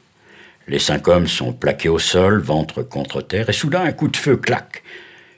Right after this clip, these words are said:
Pierre Marziali est mortellement touché et mourra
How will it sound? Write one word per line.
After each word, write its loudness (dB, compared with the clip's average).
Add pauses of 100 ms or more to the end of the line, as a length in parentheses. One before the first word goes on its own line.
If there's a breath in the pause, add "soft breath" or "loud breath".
Pierre 4
Marziali 2
est 2
mortellement -2
touché -6 (420)
et -4
mourra -4